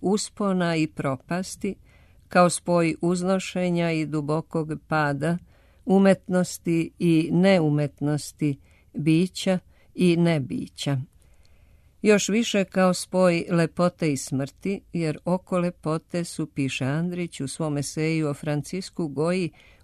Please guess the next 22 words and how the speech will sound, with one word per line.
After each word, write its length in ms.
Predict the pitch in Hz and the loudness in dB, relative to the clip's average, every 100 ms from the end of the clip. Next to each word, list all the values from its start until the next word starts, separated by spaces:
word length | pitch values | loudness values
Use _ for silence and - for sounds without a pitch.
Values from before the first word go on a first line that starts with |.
| _ | _
uvek 420 | 220 208 160 - | 4 6 4 0
ili 240 | 214 214 | 2 4
mrak 500 | 196 160 160 143 127 | 4 2 2 2 0
ljudske 440 | 131 135 170 - 208 | -4 -4 -4 -6 -8
sudbine 680 | - 190 175 180 190 196 180 - - _ - | -6 -6 -2 0 2 2 -2 -10 -20 _ 2
ili 280 | 196 185 | 4 6
sjaj 560 | 180 - 151 151 160 160 - - - | 2 0 0 2 0 -2 -6 -12 -4
ljudske 480 | 135 127 - 127 | -4 -4 -8 -10
krvi. 460 | 131 - 190 165 131 - - - - - - - - - - - | -10 -8 -6 -6 -8 -14 -20 -20 -20 -20 -20 -20 -20 -20 -20 -6
Pred 200 | - 208 | 0 4
nama 300 | 196 190 190 | 4 4 4
je, 80 | 170 | 4
međutim, 680 | 156 143 190 208 - 196 | 2 0 -2 -2 -2 0
još 260 | 165 151 - | 0 0 -2
jedna 260 | 165 170 170 | -2 -2 -2
vrsta 400 | 151 160 - 160 | -2 -4 -6 -6
povezanosti 1000 | - 139 160 170 175 170 165 - - 160 | -4 -2 -2 -4 -4 -2 -2 -4 -6 -8
kojoj 640 | - - 165 160 156 156 - - | -8 -4 0 0 0 0 -4 -6
treba 340 | 165 156 143 - | -2 0 -2 0
ući 400 | 165 156 - 151 | 0 0 -2 -4
u 80 | 147 | -4
trag. 500 | - 151 147 135 | -4 0 0 0